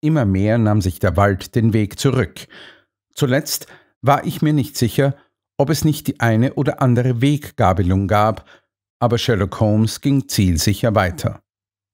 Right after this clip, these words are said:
Ohne Vorwarnung blieb Sherlock Holmes stehen. Beinahe wäre ich auf ihn aufgelaufen.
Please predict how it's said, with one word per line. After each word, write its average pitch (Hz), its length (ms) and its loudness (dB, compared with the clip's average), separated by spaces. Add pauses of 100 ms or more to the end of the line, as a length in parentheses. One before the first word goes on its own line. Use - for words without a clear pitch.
(920)
Ohne 110 240 2
Vorwarnung 117 720 0 (560)
blieb 143 240 0
Sherlock 131 400 -2
Holmes 135 220 0
stehen. 90 520 0 (1120)
Beinahe 110 680 2 (360)
wäre 151 360 0
ich - 280 -4
auf - 160 -2
ihn 175 220 0
aufgelaufen. - 960 -2